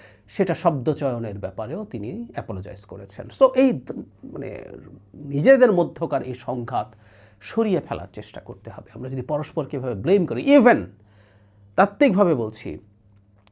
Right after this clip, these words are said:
এটা যদি হয়েও থাকতো এই সময়, স-, সতর্কতার সময়, এই সময় সংঘাতে না জড়ানোর সময়,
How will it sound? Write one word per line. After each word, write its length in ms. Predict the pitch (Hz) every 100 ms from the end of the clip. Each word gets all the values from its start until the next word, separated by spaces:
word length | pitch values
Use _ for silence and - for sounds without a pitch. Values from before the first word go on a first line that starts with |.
| -
এটা 120 | 151 139
যদি 140 | 147
হয়েও 320 | 117 214 262
থাকতো 400 | 240 208 - - -
এই 140 | 233
সময়, 280 | 233 196 180
স-, 380 | - - - -
সতর্কতার 520 | 214 214 180 147 87
সময়, 360 | - 98 - - -
এই 140 | 156
সময় 300 | 156 151 147 - -
সংঘাতে 420 | - 160 147 151 131
না 340 | 107 117 139
জড়ানোর 440 | 147 127 98 98 - -
সময়, 220 | 85